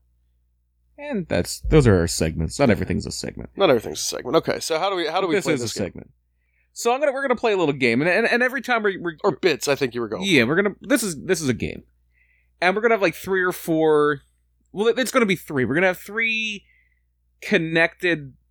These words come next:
Speaker 1: methods of dying, and I'm gonna let you decide which one is the worst.
Speaker 2: Which one's the worst? Okay.
Speaker 1: And,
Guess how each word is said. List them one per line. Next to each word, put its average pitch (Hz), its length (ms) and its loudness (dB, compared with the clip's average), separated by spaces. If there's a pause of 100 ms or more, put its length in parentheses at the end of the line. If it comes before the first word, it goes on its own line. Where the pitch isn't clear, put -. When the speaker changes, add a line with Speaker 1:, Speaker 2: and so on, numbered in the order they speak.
(260)
Speaker 1:
methods 156 480 -2
of 127 160 -6
dying, 107 640 2
and 127 220 0
I'm 135 80 -2
gonna 147 140 -2
let 147 120 2
you 143 100 -2
decide 127 380 2
which 120 220 -2
one 117 160 2
is 98 140 -2
the 101 80 0
worst. 90 440 -6
Speaker 2:
Which 123 140 0
one's 117 180 2
the 98 80 0
worst? - 220 -4
Okay. 127 240 2 (180)
Speaker 1:
And, 156 480 2